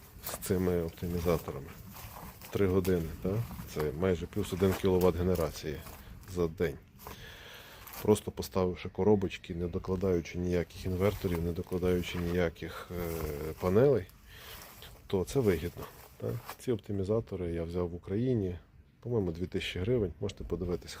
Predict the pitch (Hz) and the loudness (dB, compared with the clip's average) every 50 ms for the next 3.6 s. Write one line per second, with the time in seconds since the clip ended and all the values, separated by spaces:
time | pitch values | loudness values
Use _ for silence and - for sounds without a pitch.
0 | - 104 101 98 95 95 90 104 120 131 127 117 - - - - - - - - | 4 6 8 8 8 6 6 8 8 8 6 4 2 -8 -18 -20 -20 -18 -18 -16
1 | - - - - - - - - - - - - - 92 90 90 87 85 85 82 | -16 -14 -14 -12 -12 -12 -14 -14 -14 -14 -14 -10 -4 0 2 2 4 4 2 2
2 | 80 80 82 78 - - - - - - - - - - - _ - - - - | 2 0 -2 -4 -6 -10 -16 -18 -20 -20 -20 -20 -20 -20 -20 _ -20 -20 -20 -20
3 | _ - - - 101 - - - 101 92 85 | _ -8 -6 -6 -6 -6 -2 2 4 4 4